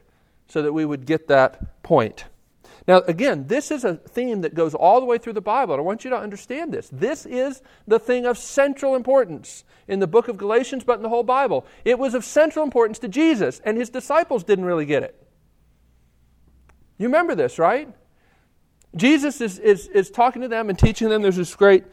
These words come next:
story where finally Peter confesses when Jesus says, "Who do, who am I, Peter?" Peter finally says, "You are,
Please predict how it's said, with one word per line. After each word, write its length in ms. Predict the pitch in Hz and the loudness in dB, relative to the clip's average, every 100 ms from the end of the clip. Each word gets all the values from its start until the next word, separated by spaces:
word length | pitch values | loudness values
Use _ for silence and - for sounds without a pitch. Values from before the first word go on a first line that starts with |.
| - _ _ | -20 _ _
story 460 | - 208 202 196 | -2 4 6 6
where 180 | 175 175 | 6 4
finally 760 | 165 - 196 233 294 247 175 143 | 2 0 2 4 2 0 -2 -4
Peter 460 | - 247 262 208 | -4 -2 0 0
confesses 1080 | 160 175 160 - 277 - 143 - - - - _ _ _ _ | -2 -6 -2 2 2 2 -4 -6 -12 -18 -20 _ _ _ _
when 140 | 165 175 | -6 -2
Jesus 340 | 208 247 226 | 0 -2 0
says, 200 | 208 170 | 0 2
"Who 180 | 285 330 | 4 4
do, 120 | 294 | 2
who 220 | 190 330 | 0 4
am 160 | 349 320 | 6 6
I, 200 | 196 113 | 2 -2
Peter?" 340 | - 160 131 | -2 0 0
Peter 240 | 117 247 269 | -2 -4 -4
finally 360 | - 262 320 | 0 2 0
says, 340 | 302 185 165 - _ - | 0 -2 -2 -4 _ -10
"You 420 | 165 277 330 294 | -2 2 2 2
are, 320 | 208 208 156 | 4 2 0